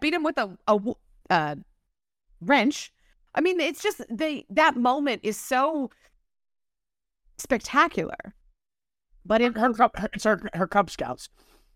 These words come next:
Speaker 1: So what I wrote in my notes is, maybe she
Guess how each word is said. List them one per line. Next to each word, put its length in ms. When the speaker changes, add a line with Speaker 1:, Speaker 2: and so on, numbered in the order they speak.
Speaker 1:
So 180
what 180
I 180
wrote 300
in 140
my 100
notes 420
is, 380
maybe 300
she 220